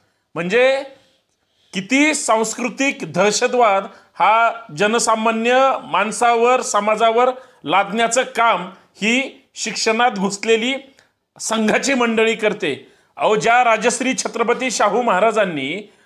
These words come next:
पौराहित्य असेल, वेदोक्त प्रकरण असेल, या गोष्टीवर कडाडून विरोध केला, आयुष्यभर ज्या शाहू महाराजांनी, अ, या सगळ्या अंधश्रद्धा, कर्मकांड,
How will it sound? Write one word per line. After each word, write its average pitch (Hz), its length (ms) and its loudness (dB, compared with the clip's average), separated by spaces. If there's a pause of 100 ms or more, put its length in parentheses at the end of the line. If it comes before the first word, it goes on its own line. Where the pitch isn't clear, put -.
(140)
पौराहित्य 220 800 2 (140)
असेल, 190 440 0 (260)
वेदोक्त 220 580 0
प्रकरण 226 500 0
असेल, 196 560 -2 (120)
या 202 200 2
गोष्टीवर 254 540 0
कडाडून 240 520 0
विरोध 233 280 2
केला, 202 420 2 (280)
आयुष्यभर 240 600 2
ज्या 262 220 0
शाहू 254 260 2
महाराजांनी, 254 580 0 (480)
अ, - 60 -8
या 190 680 2
सगळ्या 240 340 0
अंधश्रद्धा, 247 580 0
कर्मकांड, 247 680 -2